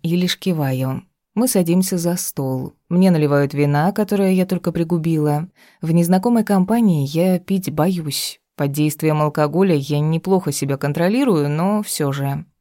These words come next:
Не хочется ударить в грязь лицом и показать себя не с лучшей стороны. Пьяной Кирилл меня еще не видел.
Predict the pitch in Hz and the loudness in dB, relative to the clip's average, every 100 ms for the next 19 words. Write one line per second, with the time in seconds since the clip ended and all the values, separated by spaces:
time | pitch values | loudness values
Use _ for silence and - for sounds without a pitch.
0 | _ _ _ _ _ - 190 185 202 165 | _ _ _ _ _ 2 2 4 0 0
1 | - 151 147 151 143 147 156 151 - 151 | -2 -2 0 -2 -2 -4 0 0 0 -4
2 | 147 196 185 143 - 147 160 160 - 147 | -2 0 0 -2 -4 -2 -2 -2 -4 -2
3 | 147 147 151 151 - 147 139 - 147 - | 0 0 -2 -2 -2 -4 -4 -4 -6 -2
4 | 151 156 139 131 _ _ _ - 185 190 | 0 0 -2 -6 _ _ _ -6 0 2
5 | 208 220 220 - 202 185 185 190 190 190 | 4 4 4 2 2 4 4 4 4 2
6 | - 190 208 190 151 143 139 135 | 2 2 2 2 0 0 0 -2